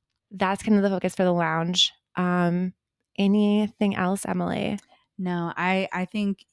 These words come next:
Speaker 2: you know, it can seem overwhelming, but just make it manageable for you. So if it's just taking one thing at a time, just do one thing a day. <laughs> It doesn't have to be all done at
Speaker 1: Mm-hmm.
Speaker 2: one time, but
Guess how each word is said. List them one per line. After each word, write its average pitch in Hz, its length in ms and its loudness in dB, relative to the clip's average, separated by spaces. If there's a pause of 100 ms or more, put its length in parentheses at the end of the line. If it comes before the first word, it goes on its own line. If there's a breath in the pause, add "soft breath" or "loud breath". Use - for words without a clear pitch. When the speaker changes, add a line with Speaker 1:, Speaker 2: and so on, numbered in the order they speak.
(200)
Speaker 2:
you 196 140 2
know, 170 180 2
it 175 160 -2
can 190 160 0
seem 185 240 -2
overwhelming, 160 760 -4
but 170 160 -4
just 180 220 -6
make 175 220 -2
it 208 120 -4
manageable 170 460 -2
for 165 140 -20
you. 131 240 -12
So 175 160 -8
if 175 120 -8
it's 180 120 -10
just 180 120 -12
taking 185 280 -8
one 175 140 -2
thing 185 180 -6
at 180 80 -2
a 175 40 -6
time, 180 480 -2 (380 loud breath)
just - 240 -8
do 165 180 -2
one 160 200 0
thing 196 180 0
a - 20 2
day. 151 320 0 (100)
<laughs> - 100 0
It 302 200 6
doesn't 220 240 4
have 208 180 2
to 208 60 -6
be 196 160 2
all 160 200 4
done 175 400 0
at 202 60 -4
Speaker 1:
Mm-hmm. 190 380 4
Speaker 2:
one 170 220 2
time, 170 580 -2 (380 soft breath)
but 165 260 2